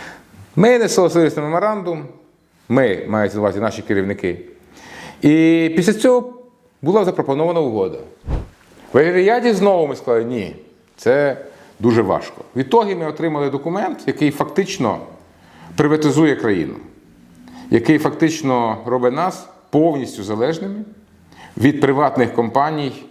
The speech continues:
і від адміністрації Сполучених Штатів Америки. Е, кабальні умови, коли ми говоримо про те, що навіть порти наші, транспортна структура, газорозподільча структура, е,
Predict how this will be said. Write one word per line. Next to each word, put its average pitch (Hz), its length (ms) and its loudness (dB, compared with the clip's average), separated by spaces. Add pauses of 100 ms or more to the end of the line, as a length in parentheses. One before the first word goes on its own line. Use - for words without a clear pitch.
(120)
і 113 500 2
від 110 300 -2
адміністрації 107 680 0
Сполучених 104 380 -2
Штатів 92 300 -2
Америки. 85 400 -6 (840)
Е, 95 140 2
кабальні 180 520 2
умови, 180 500 2 (800)
коли 147 260 4
ми 165 100 2
говоримо 156 280 0
про 151 100 0
те, 156 120 0
що - 140 -4
навіть 147 320 -2
порти 208 320 -2
наші, 123 340 -6
транспортна 135 600 -2
структура, 104 520 -4 (280)
газорозподільча 147 800 0
структура, 104 480 -2 (1160)
е, 87 380 0